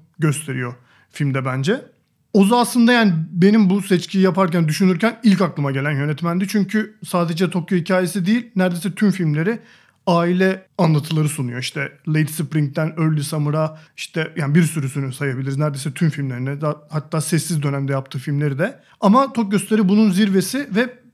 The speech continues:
biraz da ayrıldığı nokta genel olarak Ozu sinemasından daha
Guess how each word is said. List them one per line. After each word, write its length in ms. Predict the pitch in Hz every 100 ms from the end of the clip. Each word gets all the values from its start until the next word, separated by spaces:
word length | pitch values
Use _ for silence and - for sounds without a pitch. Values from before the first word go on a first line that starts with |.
| _ -
biraz 320 | 208 240 196
da 120 | 202
ayrıldığı 500 | 180 185 190 170 190
nokta 360 | 175 143 160 139
genel 240 | 135 147
olarak 280 | 143 139 131
Ozu 160 | 151 143
sinemasından 640 | 156 151 147 202 269 254 - _ -
daha 300 | 196 214 233